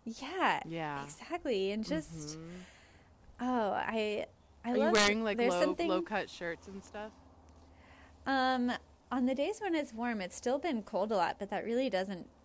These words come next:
Speaker 1: shop, stop the shimmying.
Speaker 2: Right, no, no, no, no.
Speaker 1: No,
Speaker 2: It's definitely
Speaker 1: it
Speaker 2: weather
Speaker 1: doesn't. And
Speaker 2: unconditional.
Speaker 1: I feel like there's just a lot of, like, looking at my lusciousness in the mirror and just
Speaker 2: Yeah.
Speaker 1: kinda shaking and
Speaker 2: Uh-huh.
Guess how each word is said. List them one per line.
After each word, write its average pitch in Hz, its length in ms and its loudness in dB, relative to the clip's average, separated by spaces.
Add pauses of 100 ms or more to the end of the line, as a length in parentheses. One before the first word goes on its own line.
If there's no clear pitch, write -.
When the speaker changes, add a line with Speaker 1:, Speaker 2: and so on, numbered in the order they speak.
(160)
Speaker 1:
shop, 175 380 -8
stop - 380 -6
the 190 60 -10
shimmying. 175 680 -10 (180)
Speaker 2:
Right, 170 360 -2
no, 151 360 -8 (120)
no, 156 80 -8
no, 151 120 -6
no. 147 140 -10 (360)
Speaker 1:
No, 214 200 -4 (120)
Speaker 2:
It's 202 80 -8
definitely 160 280 -8
Speaker 1:
it 151 60 -12
Speaker 2:
weather 160 220 -4
Speaker 1:
doesn't. 147 340 -6
And 226 240 0
Speaker 2:
unconditional. 156 500 -8
Speaker 1:
I 247 100 2
feel 277 220 2
like 262 160 6
there's 233 180 2
just 214 240 -6
a 202 60 -2
lot 175 240 -4
of, 208 120 2
like, - 360 0
looking 202 500 2
at 185 120 2
my 185 260 2
lusciousness 190 720 -2
in 202 120 -4
the 165 100 -4
mirror 165 540 -2
and 196 140 -2
just 175 180 -8
Speaker 2:
Yeah. 214 320 4
Speaker 1:
kinda 202 200 -6
shaking 208 720 -6
and 180 220 -6
Speaker 2:
Uh-huh. 185 600 -6